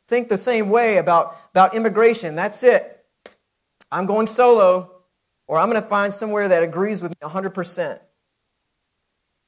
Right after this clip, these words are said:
And praying like the Psalms communally counteracts that logic by forming us into a community where we certainly may not think alike, but we love alike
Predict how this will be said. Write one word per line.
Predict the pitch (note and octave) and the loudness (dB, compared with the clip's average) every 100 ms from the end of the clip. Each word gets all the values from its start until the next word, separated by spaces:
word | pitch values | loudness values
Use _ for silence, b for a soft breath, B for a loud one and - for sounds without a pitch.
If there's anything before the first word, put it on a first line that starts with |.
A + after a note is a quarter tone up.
| _ - | _ -16
And | F3 | -10
praying | B3 B3+ A#3+ | -4 -2 -2
like | G#3+ | -2
the | G3 | -6
Psalms | - A#3+ A#3+ F3+ F3 G3 F#3+ - - _ _ _ | -6 -2 0 2 0 -6 -12 -16 -20 _ _ _
communally | - G3+ G#3 A#3+ A#3+ G3+ F3+ | -10 -6 -4 -4 -2 -4 -4
counteracts | - A3 G3+ F#3+ F3+ D#3 | -8 -6 -4 -4 -6 -4
that | G3 E3+ | -2 -2
logic | E3+ E3 F3 D#3 | 0 -2 -2 -6
by | D#3+ | -6
forming | D#3+ G3 F#3+ | -6 -8 -8
us | F3+ | -8
into | F#3+ F#3 E3+ | -10 -10 -12
a | |
community | E3 E3+ F3+ F3+ D#3+ | -12 -12 -10 -8 -10
where | D3 D#3 | -6 -6
we | D#3 D3+ b b - | -6 -10 b b -10
certainly | - - D#4 D4+ D4 | -6 4 4 4 -2
may | C4 C4 | 0 0
not | G#3+ G#3 | -2 -4
think | C#4 E4 | -6 -4
alike, | A#3 F#3+ F#3 F#3+ | -2 0 0 -2
but | E3+ | -6
we | F#3 | -6
love | E3+ E3+ F#3+ A#3 G3 E3 D3+ D3 - | -8 -6 4 6 6 0 -10 -14 -12
alike | D3 C#3 C3 A#2+ _ _ - | -14 -10 -12 -12 _ _ -20